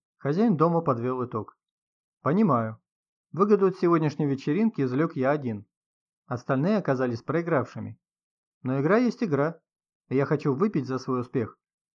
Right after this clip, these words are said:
Кто-нибудь хочет ко мне присоединиться?" "Пить с тобой?" — с усмешкой сказал Артём. "За твой успех?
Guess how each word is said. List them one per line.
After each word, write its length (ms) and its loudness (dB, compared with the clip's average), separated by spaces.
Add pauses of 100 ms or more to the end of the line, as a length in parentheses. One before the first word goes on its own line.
Кто-нибудь 420 2
хочет 340 0
ко 120 0
мне 160 2
присоединиться?" 840 -2 (840)
"Пить 300 -2
с 80 -20
тобой?" — 480 2 (220)
с 40 -10
усмешкой 440 -4
сказал 320 -4
Артём. 460 -4 (680)
"За 200 0
твой 240 4
успех? 520 -2